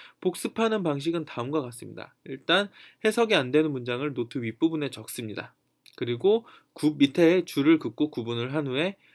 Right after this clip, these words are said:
문장을 자세히 분석을 해봅니다. 해석을 가로막았던 문법사항을 자세히 적어줍니다. 네. 위에처럼 밑에처럼 복잡한 쉼표가 두 번이 쓰여서 해석이 정확히 안 됐었다라면은 이 부분에 어떤 문법 사항이, 사항이 쓰였는지,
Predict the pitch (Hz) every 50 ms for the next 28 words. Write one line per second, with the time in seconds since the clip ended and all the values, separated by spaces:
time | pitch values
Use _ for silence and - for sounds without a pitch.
0 | _ _ - 135 131 151 160 196 202 202 202 190 196 - 143 127 156 185 180 143
1 | - 120 113 120 117 117 127 156 156 165 139 120 107 95 104 123 _ _ _ -
2 | - - _ _ - 196 190 202 190 180 185 202 220 220 - - - 123 127 127
3 | 123 120 117 117 113 - 165 151 127 117 117 131 135 - - 123 117 117 135 151
4 | - - 123 117 131 131 123 - 131 131 143 127 120 131 117 - - - - -
5 | _ - - 123 120 _ _ _ _ - - - - - - - _ _ - -
6 | 156 170 185 185 - 185 175 147 120 123 120 - 170 165 - 160 156 185 190 175
7 | - 151 139 - - 196 190 - 185 180 185 180 - 214 214 - 226 220 202 196
8 | 170 - 143 131 147 151 151 156 151 - - 180 180 165 151 180 208 220 240 -
9 | _ _ _ _ _ _ _ _ - - _ - 196 196 - 110 196 190 185 -
10 | - 127 131 135 - 139 131 117 120 127 160 175 170 - 135 - - 131 120 117
11 | 117 113 113 117 127 151 190 220 226 - _ - - - _ - 170 185 190 180
12 | - 123 170 165 147 170 180 - - 139 - - 214 196 175 147 131 131 160 156
13 | 156 - 147 131 131 127 123 131 135 - - - - - 151 143 143 156 156 151
14 | - 226 240 240 220 190 139 117 104 - - 92 104